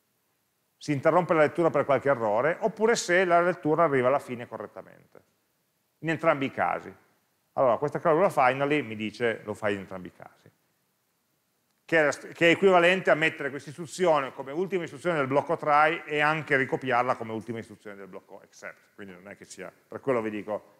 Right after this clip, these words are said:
non è questa grande cosa. L'altra cosa invece che vi volevo accennare è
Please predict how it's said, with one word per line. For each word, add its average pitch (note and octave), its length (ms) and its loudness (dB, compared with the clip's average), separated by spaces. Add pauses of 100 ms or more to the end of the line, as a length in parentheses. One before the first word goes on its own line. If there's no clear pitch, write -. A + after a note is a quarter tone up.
(240)
non A2 160 -16
è A2 80 -10
questa G#2+ 220 -14
grande G2+ 260 -8
cosa. - 360 -18 (1400)
L'altra F#3+ 340 2
cosa G3+ 220 2
invece D#3+ 280 -2
che C3 320 -4
vi C3+ 140 -6
volevo D3 140 -2
accennare G3 720 0
è D3 300 -2